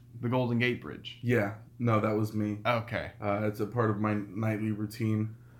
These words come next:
Speaker 2: just to kinda go up there and see, like, is today the day?
Speaker 1: Wow.
Speaker 2: And
Speaker 1: Is
Speaker 2: most times it's been no. One time it was yes, but, uh, <clears throat> fucking Clifford showed up and stopped me.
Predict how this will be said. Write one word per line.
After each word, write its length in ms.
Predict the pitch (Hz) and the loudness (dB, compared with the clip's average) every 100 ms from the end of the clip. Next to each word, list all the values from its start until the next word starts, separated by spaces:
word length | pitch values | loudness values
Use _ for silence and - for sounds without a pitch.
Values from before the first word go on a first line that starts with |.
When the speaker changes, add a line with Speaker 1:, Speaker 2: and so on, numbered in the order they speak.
| - - - | -20 -20 -10
Speaker 2:
just 140 | 113 113 | -6 -6
to 80 | |
kinda 240 | 113 117 110 | -2 0 2
go 180 | 113 113 | 4 2
up 60 | 110 | 2
there 120 | 104 | 0
and 100 | 104 | 0
see, 160 | 107 110 | -2 0
like, 240 | 104 104 | 0 0
is 200 | 113 113 | -4 -6
today 300 | - 120 123 | -4 0 2
the 80 | 120 | 2
day? 440 | 113 117 117 117 - | 0 2 2 0 -2
Speaker 1:
Wow. 500 | 95 101 107 90 92 - - - | 4 6 6 4 0 -10 -20 -8
Speaker 2:
And 460 | 107 101 101 104 98 - | -4 -4 -4 -6 -10 -10
Speaker 1:
Is 100 | 113 | -2
Speaker 2:
most 280 | 113 135 139 | 4 4 2
times 240 | 135 113 | -2 -2
it's 100 | 107 | -4
been 140 | - 107 | -2 -2
no. 120 | 104 | 0
One 200 | 110 156 | 2 4
time 240 | 180 160 | 6 6
it 80 | 151 | 6
was 180 | 131 110 | 4 2
yes, 380 | 110 110 110 - | 2 2 0 -4
but, 220 | - 107 | -2 0
uh, 280 | 104 104 101 - - - - - 127 - - | 2 2 -2 -8 -20 -20 -20 -8 -8 -4 4
<clears throat> 560 | 196 214 190 131 104 - - - - - - - - - | 10 12 12 10 4 -2 -10 -10 -10 -16 -18 -18 -20 -14
fucking 400 | 135 139 120 101 | -10 -6 -4 -4
Clifford 540 | - 113 123 113 101 | -2 2 2 2 -2
showed 280 | 98 - 98 | -2 0 2
up 140 | 98 - | 2 -2
and 120 | 95 | -6
stopped 400 | - 110 110 - | -2 0 0 -4
me. 220 | 95 104 | -6 -6